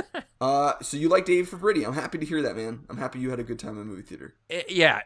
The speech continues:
Speaker 1: it's fun afternoon of dumb stuff, and man, Forrest Gump. Like, <laughs>
Speaker 2: So what do you
Speaker 1: and
Speaker 2: mean?
Speaker 1: by the,
Speaker 2: Explain this, Forrest. Like,
Speaker 1: by
Speaker 2: okay.
Speaker 1: that, I just mean that they, like, have characters interfere with, like, an historical event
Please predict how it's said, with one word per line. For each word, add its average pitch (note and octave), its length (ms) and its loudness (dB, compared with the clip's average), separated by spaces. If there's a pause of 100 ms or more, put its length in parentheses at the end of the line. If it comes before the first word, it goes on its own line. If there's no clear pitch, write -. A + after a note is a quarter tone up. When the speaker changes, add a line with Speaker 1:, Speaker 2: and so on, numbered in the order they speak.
Speaker 1:
it's C3 160 -12
fun F3+ 280 2
afternoon D3+ 600 2
of B2 200 -6
dumb A#2+ 220 0
stuff, A2 480 0
and B2 400 -2 (220)
man, A#2+ 500 -4
Forrest A2 380 -4
Gump. G2+ 260 -6 (180)
Like, A2+ 480 -2 (220)
<laughs> - 200 -12
Speaker 2:
So - 120 4
what G#3 120 4
do A3+ 80 0
you A#3 40 8
Speaker 1:
and - 80 4
Speaker 2:
mean? F#3 80 8
Speaker 1:
by G3+ 60 8
the, F3 100 2
Speaker 2:
Explain G#3 380 0
this, A#3 120 2
Forrest. G3 320 2
Like, - 80 8
Speaker 1:
by G#3 140 12
Speaker 2:
okay. G3 80 4
Speaker 1:
that, G3+ 480 8
I F3+ 140 6
just F#3 360 0
mean F3+ 440 -2
that D3 260 4
they, D#3 160 0
like, D3+ 320 -2
have D3 580 2
characters C3+ 760 -2
interfere B2 600 -4
with, B2+ 160 -4
like, B2+ 140 -4
an A2+ 140 -8
historical A#2+ 720 -4
event G#2 360 -6